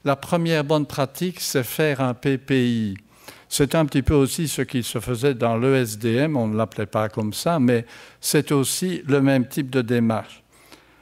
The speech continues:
Alors, c'est une phrase que si vous ne retenez que celle-là, vous avez tout retenu. Ce que tu fais pour moi,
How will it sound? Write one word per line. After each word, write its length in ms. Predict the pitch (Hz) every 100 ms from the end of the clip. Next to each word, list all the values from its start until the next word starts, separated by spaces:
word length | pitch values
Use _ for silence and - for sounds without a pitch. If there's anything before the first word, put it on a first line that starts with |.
| _ _
Alors, 280 | 139 151 156
c'est 300 | - 160 147
une 160 | 156 147
phrase 600 | - 170 170 175 151 -
que 340 | - 139 127 123 - _
si 220 | - 139
vous 160 | 135 160
ne 100 | 135
retenez 440 | 147 147 156 139
que 100 | 131
celle-là, 580 | - 131 123 127 131 147 _ _ _ _
vous 200 | 135 123
avez 280 | 131 123 139
tout 260 | - - 156
retenu. 540 | 131 - 151 160 131 - _ _ _ _ _ _ _ _ _ _ -
Ce 180 | -
que 140 | 160 -
tu 140 | 160
fais 240 | 131 156 143
pour 300 | 147 123 131
moi, 380 | 135 147 175